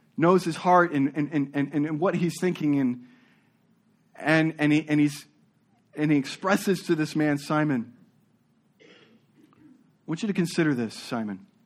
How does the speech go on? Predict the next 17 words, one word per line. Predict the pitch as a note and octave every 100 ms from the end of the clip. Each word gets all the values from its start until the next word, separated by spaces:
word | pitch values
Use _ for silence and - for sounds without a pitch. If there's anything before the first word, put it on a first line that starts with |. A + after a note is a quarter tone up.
| _ _ _ _ _ _ _ _ _ _ _ _ _ _ _ _ _ _ _ _ _ _
Certain | - - G#3 G3+ F3+ D3+
bank | D3 D#3 D#3+ D#3+ - - _ _ _ _ _ _ _ _ _ _ _ _ _
has | D3+ C#3+
two | - F#3
people | F#3+ F3 D3
that | C#3+
owes | C#3+ D3 C#3+
them | C3
money. | B2 C3 A#2+ G#2 - _ _ _ _ _ _ _ _ _ _ _ _ _ _ -
One, | A#2 D#3 F3 F#3+ F#3 -
a | B2
month's | C#3+ F3 -
salary, | E3 D#3+ E3 E3
one, | D3+ C#3+ C#3+ D3+ D3 -
a | A#2
year's | A2+ C3 A#2+
salary. | - A2 G2+ F#2